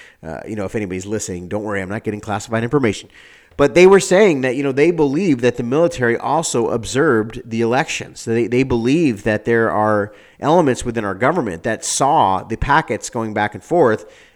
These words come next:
uh, from these foreign, uh, entities where there was foreign interference in the election. So they can't imagine that the military didn't see this. They can't imagine that. And I think General McMurray also,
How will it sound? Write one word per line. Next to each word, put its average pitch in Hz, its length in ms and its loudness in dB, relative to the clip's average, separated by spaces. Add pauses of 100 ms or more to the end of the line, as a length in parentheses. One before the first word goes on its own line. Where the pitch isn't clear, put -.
uh, 92 280 -8
from 147 340 0
these 117 300 -2
foreign, 113 640 -4
uh, - 40 -14
entities 101 840 -8
where 110 140 0
there 110 120 2
was 101 240 -2
foreign 117 280 -4
interference 110 480 -2
in 101 60 -8
the 92 60 -8
election. 123 420 -2
So - 120 -12
they 120 100 0
can't 170 360 -2
imagine 127 600 -2 (460)
that 120 300 -2
the 113 240 0
military 117 720 2
didn't 117 320 0
see 247 240 0
this. - 380 -8
They 127 200 -6
can't 156 240 -4
imagine 135 400 -2
that. - 160 -10
And 117 160 -4
I 113 120 -6
think 156 220 -4
General 120 280 -2
McMurray 110 540 -4
also, 104 400 -2